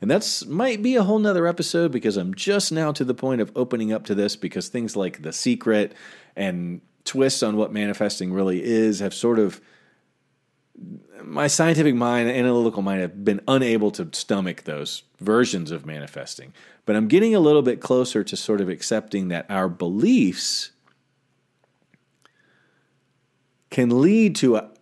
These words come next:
changes in our relationship with the world, especially if they're funneled through sort of this, this, this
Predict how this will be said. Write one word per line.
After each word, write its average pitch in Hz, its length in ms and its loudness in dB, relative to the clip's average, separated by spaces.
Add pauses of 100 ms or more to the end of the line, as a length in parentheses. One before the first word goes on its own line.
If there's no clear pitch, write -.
changes 175 640 2
in 120 100 2
our 110 140 4
relationship 92 720 0
with 78 80 -10
the 80 80 -8
world, 76 340 -8
especially 220 720 4
if 101 360 -2 (220)
they're 113 120 4
funneled 131 540 2
through 110 640 4 (2500)
sort 131 200 2
of 113 60 2
this, 117 240 2
this, 110 300 0
this 107 340 -2